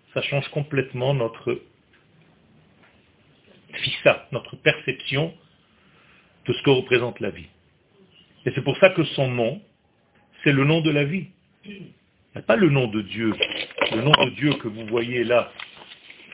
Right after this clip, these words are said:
ça s'appelle en hébreu Shem Havaya. À l'infinitif, c'est Lihiot, c'est être.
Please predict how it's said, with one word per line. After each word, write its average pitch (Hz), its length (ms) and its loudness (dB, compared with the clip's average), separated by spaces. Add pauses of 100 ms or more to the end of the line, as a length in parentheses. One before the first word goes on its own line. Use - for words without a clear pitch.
(1900)
ça - 140 0
s'appelle 147 300 4
en 135 100 4
hébreu 127 360 2
Shem 156 380 2
Havaya. 135 500 0 (720)
À 120 60 -2
l'infinitif, 131 580 -4 (100)
c'est 143 100 2
Lihiot, 123 460 0 (140)
c'est - 140 -2
être. 151 220 -4